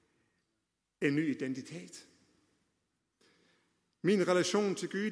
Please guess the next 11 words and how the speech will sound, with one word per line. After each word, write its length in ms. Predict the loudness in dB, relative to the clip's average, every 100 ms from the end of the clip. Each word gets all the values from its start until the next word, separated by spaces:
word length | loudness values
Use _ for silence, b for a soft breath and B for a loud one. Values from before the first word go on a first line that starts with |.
| 0
bygger 260 | 2 2
ikke 160 | 0 -2
på 100 | -4
det, 80 | -2
jeg 80 | -4
præsterer. 640 | -4 -4 -4 -4 -4 -8 -12 -20 -20 -20 _ _ _ _ _ _ _ _ _ _ _ _ _ _ _ _ _ _ -6
Ikke 180 | -6 -4
i 40 |
det 80 | -4
hele 220 | -4 -6
taget. 420 | -8 -14 -14 -18